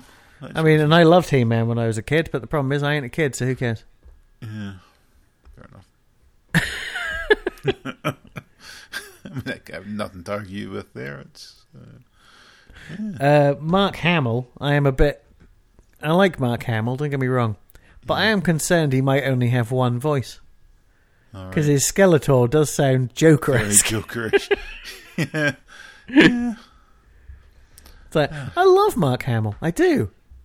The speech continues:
Speaker 2: But
Speaker 1: <laughs> But yeah.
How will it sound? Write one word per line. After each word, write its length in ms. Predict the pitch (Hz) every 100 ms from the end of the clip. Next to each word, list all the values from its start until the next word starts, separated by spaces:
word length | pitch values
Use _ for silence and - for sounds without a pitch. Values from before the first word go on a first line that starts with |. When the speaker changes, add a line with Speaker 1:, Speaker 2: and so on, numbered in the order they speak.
| -
Speaker 2:
But 1200 | 151 131 123 120 117 117 113 113 110 107 104 165
Speaker 1:
<laughs> 40 | - - - - - - - - - 403 - 453 - 480
But 1300 | 208 - 427 107 - - - - - - - 101 107
yeah. 300 | 107 104 101